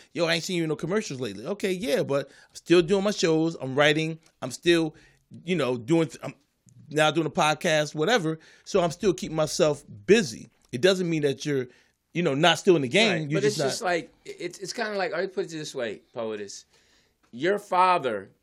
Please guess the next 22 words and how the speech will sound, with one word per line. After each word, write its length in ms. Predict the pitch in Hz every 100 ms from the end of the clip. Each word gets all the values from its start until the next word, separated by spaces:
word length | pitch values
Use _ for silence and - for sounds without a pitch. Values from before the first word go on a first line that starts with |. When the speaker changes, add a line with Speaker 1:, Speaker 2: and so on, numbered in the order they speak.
| _
Speaker 2:
given 320 | 143 160 165
who 160 | 165 151
he 240 | 151 143
is, 480 | 147 165 185 - - _ _ _ _
is 160 | - 123
who 140 | 147
he 240 | 120 117 101
is. 340 | 76 - - - _ _ _ _ _ _ _ _
He's 180 | 139 143
not 220 | 156 151
gonna 140 | 147
be 140 | 139 139 165
Speaker 1:
Right. 120 | 185
Speaker 2:
anybody 420 | 185 196 180 175
that 180 | 160 139
knows 540 | 135 151 156 151 - - _ _
music, 640 | 107 135 151 151 160 117
D 220 | 107 143 151
Js, 440 | 147 147 151 143
and 140 | 120
knows 460 | 120 131 143 135 - _
radio 600 | 113 131 151 165 175 185